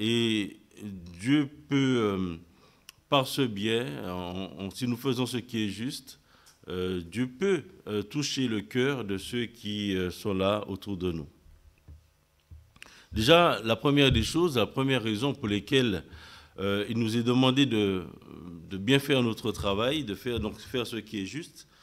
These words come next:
c'est à cause de la crainte respectueuse qu'on a, euh, de Dieu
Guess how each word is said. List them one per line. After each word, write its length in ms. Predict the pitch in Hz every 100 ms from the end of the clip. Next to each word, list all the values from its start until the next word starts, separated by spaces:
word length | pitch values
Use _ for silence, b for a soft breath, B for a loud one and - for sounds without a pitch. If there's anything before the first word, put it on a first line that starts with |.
| b b -
c'est 200 | 135 160
à 100 | 147
cause 500 | 220 208 147 - - b b b -
de 400 | 87 107 131 135 113
la 160 | 120
crainte 640 | 117 - 180 175 - - 113 92 - - _ -
respectueuse 1000 | 98 127 - - 117 - - 156 147 -
qu'on 240 | 131 113
a, 320 | 117 120 113 -
euh, 160 | 101 98
de 180 | 107
Dieu 480 | 113 110 151 123 -